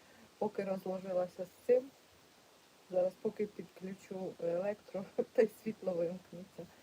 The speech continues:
У мене часу небагато. Давно не виходила в ефір. М, подумала, що це, мабуть, найкращий,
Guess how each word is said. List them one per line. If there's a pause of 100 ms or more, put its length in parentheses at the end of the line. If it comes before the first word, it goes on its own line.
(340)
У
мене
часу
небагато. (880)
Давно
не
виходила
в
ефір. (1900)
М, (1500)
подумала,
що (140)
це, (440)
мабуть, (140)
найкращий,